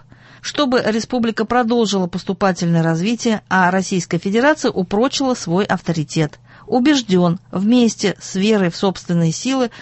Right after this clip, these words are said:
проявляя собственные татарстанцам умение и желание работать, мы не только преодолеем любые препятствия,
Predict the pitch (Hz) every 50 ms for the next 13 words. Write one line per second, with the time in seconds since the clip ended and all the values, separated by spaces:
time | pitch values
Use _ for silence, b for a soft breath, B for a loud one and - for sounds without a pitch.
0 | B B B - - 226 247 262 269 262 269 277 277 254 - 269 262 247 - -
1 | 226 214 202 196 180 - 190 - 202 196 190 - - 214 202 190 - 196 156 220
2 | 190 208 202 208 208 196 180 175 - - 180 180 175 185 180 180 175 165 160 156
3 | 160 170 170 214 262 247 254 247 - B B B B B - 240 277 302 320 285
4 | - 269 254 233 208 220 202 220 214 208 202 208 208 208 202 196 185 170 - 180
5 | 202 214 190 185 202 185 170 165 180 170 170 - 196 214 226 - - - - 240
6 | 233 226